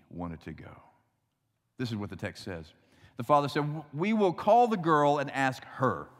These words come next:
And they called Rebekah and said to her, "Will you go with this man?" She said, "I will."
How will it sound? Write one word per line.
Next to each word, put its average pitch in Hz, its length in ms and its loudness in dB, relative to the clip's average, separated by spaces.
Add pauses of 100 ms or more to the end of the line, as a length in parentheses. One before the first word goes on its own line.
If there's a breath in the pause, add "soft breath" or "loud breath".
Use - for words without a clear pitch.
(680 soft breath)
And 135 180 0
they 123 140 0
called 160 420 2
Rebekah 120 500 0
and 110 160 -4
said 135 240 -6
to 113 140 -2
her, 123 280 0 (140 loud breath)
"Will 175 200 4
you 170 220 0
go 156 260 6
with 170 160 0
this 156 160 -6
man?" 156 420 -2
She - 160 -6
said, 120 420 -2 (640)
"I 85 140 -6
will." 90 320 -8